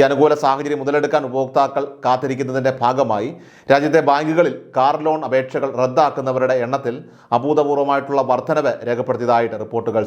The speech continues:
സൂചിപ്പിക്കുന്നു. ഇന്ത്യൻ പൊതുമേഖലാ ബാങ്കുകളിൽ നിന്നുള്ള വിവരങ്ങൾ ഉദ്ധരിച്ചുകൊണ്ട് പ്രമുഖ വാർത്താ ഏജൻസിയായ പി ടി ഐ പുറത്തുവിട്ട റിപ്പോർട്ട് അനുസരിച്ച് നിലവിൽ അനുവദിച്ച കാർ ലോണുകൾ റദ്ദാക്കാനുള്ള അപേക്ഷകളിൽ ഗണ്യമായിട്ടുള്ള വർധനവ് ഉണ്ടായിട്ടുണ്ട്.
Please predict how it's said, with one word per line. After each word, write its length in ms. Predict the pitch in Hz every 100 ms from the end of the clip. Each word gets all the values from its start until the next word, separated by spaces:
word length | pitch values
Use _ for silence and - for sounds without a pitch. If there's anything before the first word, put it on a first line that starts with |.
| 107
സൂചിപ്പിക്കുന്നു. 500 | 101 95 - - - _ _ - - -
ഇന്ത്യൻ 200 | 139 151 131
പൊതുമേഖലാ 500 | 139 143 151 151 151 147
ബാങ്കുകളിൽ 420 | 139 139 143 147
നിന്നുള്ള 260 | 143 139 139 131
വിവരങ്ങൾ 320 | 131 135 143
ഉദ്ധരിച്ചുകൊണ്ട് 560 | 135 139 131 131 120 120 -
പ്രമുഖ 280 | 135 147 156 131
വാർത്താ 280 | 127 131 143 127
ഏജൻസിയായ 560 | 135 135 135 123 123 - -
പി 100 | 143 160
ടി 100 | 180 170 120
ഐ 40 | 101 -
പുറത്തുവിട്ട 420 | 123 127 123 123 120
റിപ്പോർട്ട് 280 | 120 139 135 120
അനുസരിച്ച് 440 | 110 120 - - - - - - - 143
നിലവിൽ 280 | 170 202 208 143
അനുവദിച്ച 380 | 151 160 160 170 175 -
കാർ 220 | 143 156 151
ലോണുകൾ 420 | 135 131 131 107 110 -
റദ്ദാക്കാനുള്ള 640 | 123 123 147 139 143 135 131
അപേക്ഷകളിൽ 500 | 113 120 143 113 123 131
ഗണ്യമായിട്ടുള്ള 580 | 120 139 160 160 156 156 123
വർധനവ് 440 | 123 127 151 127 104 -
ഉണ്ടായിട്ടുണ്ട്. 440 | 104 98 92 -